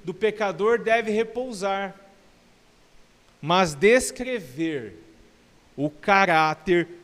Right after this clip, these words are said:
dos discípulos verdadeiros de Jesus. Nós vamos ver mais agora adiante que o que Jesus tá fazendo aqui, ele tá mostrando como deve ser a vida de um discípulo seu,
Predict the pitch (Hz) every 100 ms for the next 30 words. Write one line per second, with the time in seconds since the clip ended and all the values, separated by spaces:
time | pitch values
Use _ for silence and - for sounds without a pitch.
0 | 139 165 139 143 190 - 202 196 196 196
1 | - - _ - 113 226 247 247 190 160
2 | 147 127 135 - - - 131 143 143 127
3 | 101 90 - - - - _ _ _ _
4 | _ _ _ _ _ - 127 139 185 185
5 | 135 190 214 175 - - - - - 147
6 | 151 143 127 139 131 113 135 233 247 -
7 | - - _ _ _ _ 190 - 269 262
8 | 226 233 - 214 220 185 156 190 170 156
9 | 240 247 - 247 247 226 - 247 262 240
10 | - 285 330 311 262 262 240 - - 214
11 | 233 - - - 214 208 156 180 269 214
12 | 180 160 175 151 156 - 190 165 165 117
13 | 101 - 117 101